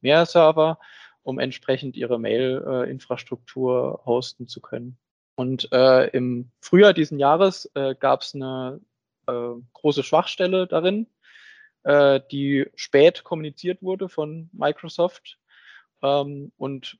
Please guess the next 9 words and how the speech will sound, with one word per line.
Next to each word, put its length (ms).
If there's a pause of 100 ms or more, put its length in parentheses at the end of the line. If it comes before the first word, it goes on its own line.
wo 200
dann, 440 (380)
äh, 140
nach 180
Angaben 400
des 140
B 140
S 140
Is, 520